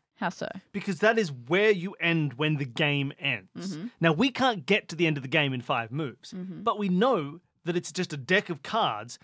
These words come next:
Speaker 1: Mm-hmm.
Speaker 2: with cards one to nine.
Speaker 1: Mm-hmm.
Speaker 2: So we know that's forty-five steps.
Speaker 1: Oh, okay.
Speaker 2: Right? So we can just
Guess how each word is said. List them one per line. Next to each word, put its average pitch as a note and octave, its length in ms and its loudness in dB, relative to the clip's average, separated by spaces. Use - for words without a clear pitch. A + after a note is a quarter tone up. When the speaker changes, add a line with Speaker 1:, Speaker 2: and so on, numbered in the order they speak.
Speaker 1:
Mm-hmm. F#3+ 260 -14
Speaker 2:
with E3 140 -4
cards D#3 340 2
one D#3 280 4
to D3+ 120 -4
nine. D3+ 420 -2
Speaker 1:
Mm-hmm. F#3+ 240 -8
Speaker 2:
So - 140 -4
we G3+ 80 6
know G3 180 6
that's D3+ 180 -2
forty-five D3+ 480 0
steps. - 460 -8
Speaker 1:
Oh, F#3+ 420 2
okay. E3+ 480 -10
Speaker 2:
Right? C#3+ 280 2
So F3 420 4
we F#3 240 0
can G3+ 180 0
just E3+ 300 -2